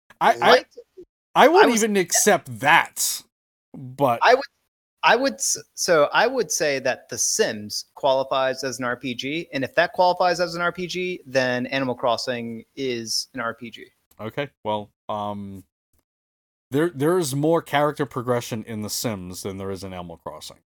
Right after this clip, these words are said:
Speaker 2: No, there isn't.
Speaker 1: Sure
Speaker 2: How
Speaker 1: there
Speaker 2: dare
Speaker 1: is.
Speaker 2: you? How
Speaker 1: How
Speaker 2: dare you?
Speaker 1: How, how dare you?
Speaker 2: How dare
Speaker 1: <laughs> How dare you? You can, you can, you can get different
Speaker 2: <laughs>
Speaker 1: jobs and upgrade your jobs in, in The Sims. Uh,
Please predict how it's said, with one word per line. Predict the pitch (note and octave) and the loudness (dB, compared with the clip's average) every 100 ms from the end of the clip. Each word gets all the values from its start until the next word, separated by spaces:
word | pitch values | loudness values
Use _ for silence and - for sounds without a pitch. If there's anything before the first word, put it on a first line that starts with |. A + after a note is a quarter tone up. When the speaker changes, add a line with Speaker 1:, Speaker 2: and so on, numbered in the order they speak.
| _ _ | _ _
Speaker 2:
No, | G3+ C#4+ | 2 4
there | F#3 | 2
isn't. | A#2+ A2 B2+ _ _ _ | 0 -4 -14 _ _ _
Speaker 1:
Sure | - F3+ | 0 2
Speaker 2:
How | E3+ | 6
Speaker 1:
there | D#3 | 6
Speaker 2:
dare | B3 | 6
Speaker 1:
is. | - | 4
Speaker 2:
you? | - _ _ - | -6 _ _ -2
How | A#3+ - G3+ | 2 4 2
Speaker 1:
How | - _ - - | -6 _ -18 0
Speaker 2:
dare | A#3+ D#3 | 2 2
you? | B2 A#2 | -2 4
Speaker 1:
How, | D3 F#3+ | 6 6
how | D3 D#3 E3+ | 8 6 6
dare | B2+ E3 E3+ | 6 6 6
you? | F3+ G#3+ C5 G#4+ - - _ _ | 6 10 10 10 2 -14 _ _
Speaker 2:
How | G3 F#3+ - - - - - | 0 0 -6 -8 -10 -14 -4
dare | F3+ - - - - - - B3 | -2 -2 -10 -12 -4 -2 2 2
Speaker 1:
<laughs> | G#3+ - - - G3+ A#3+ | 2 -2 -6 -8 -4 0
How | - D#3+ G3 | 4 6 6
dare | G#3+ A#3 B3 | 6 8 6
you? | A3+ B3+ A#4+ B4 E3+ B2 - C#3 - - _ _ _ - - - - - _ _ _ | 4 10 12 12 10 0 -8 -16 -18 -20 _ _ _ -2 -2 -2 -4 -6 _ _ _
You | G3 | 2
can, | C#4 D#4 - | 4 2 2
you | G3 B3 | 4 6
can, | F#4 G3+ F3 - | 4 2 -2 -8
you | G3 G3 | -4 -4
can | G3+ G3 | 0 2
get | G3+ | 4
different | F3 G#3 E3 | 4 2 0
Speaker 2:
<laughs> | D3+ | 4
Speaker 1:
jobs | E3+ F3 G#3 F#3 | 8 10 8 6
and | E3+ | 4
upgrade | E3 F3+ F3+ F3+ | 2 4 2 2
your | C3+ | 0
jobs | A#2+ C#3+ D3+ E3+ F3 D#3+ | 0 2 4 4 4 0
in, | D#3+ C#3+ - | -4 -6 -4
in | D#3 | -4
The | D3 | -2
Sims. | - E3+ F3+ F#3 F3+ - | 0 0 -2 -4 -6 -2
Uh, | B2+ A2 G#2+ G#2+ G#2+ | 0 2 0 -2 -4